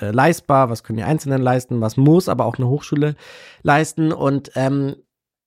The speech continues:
w-, wir biegen ja jetzt auch so in die, äh,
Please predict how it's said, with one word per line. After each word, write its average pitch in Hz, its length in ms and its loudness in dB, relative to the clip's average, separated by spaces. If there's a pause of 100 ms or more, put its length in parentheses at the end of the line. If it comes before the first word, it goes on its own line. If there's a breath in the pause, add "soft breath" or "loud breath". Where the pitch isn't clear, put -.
(300)
w-, 113 460 -10
wir 127 320 -10
biegen 175 380 -2
ja 147 160 4
jetzt 143 160 -4
auch 147 180 -2
so 143 140 -4
in 127 160 -2
die, 123 360 -2
äh, 110 440 -4